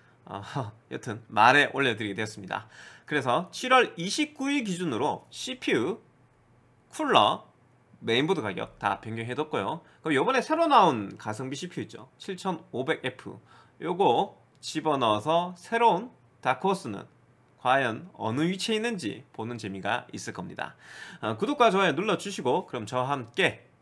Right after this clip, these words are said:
고성능 씨피유부터 한번 같이 보도록 하죠. 말이 고성능 씨피유지 사실 이거 게이밍 순위 기준으로 제가 등급을 나눠둔 건데요. 여기서 여기까지는 이제 사공칠공 이상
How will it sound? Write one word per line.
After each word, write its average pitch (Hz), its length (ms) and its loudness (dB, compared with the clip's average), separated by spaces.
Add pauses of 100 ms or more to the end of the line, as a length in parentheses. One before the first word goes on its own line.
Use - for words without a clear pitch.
(200)
고성능 233 460 -2
씨피유부터 220 480 -2
한번 110 280 -4
같이 95 380 -8
보도록 104 340 -8
하죠. 139 520 0 (1000)
말이 175 380 10
고성능 233 380 0
씨피유지 151 680 -4
사실 160 320 -4
이거 139 180 -4
게이밍 320 400 -4
순위 220 520 -2
기준으로 135 720 -2
제가 104 640 -6
등급을 139 340 -4
나눠둔 110 360 -2
건데요. 104 460 -8 (380)
여기서 185 340 -2
여기까지는 151 600 0
이제 92 200 -12
사공칠공 220 760 -4
이상 247 360 -10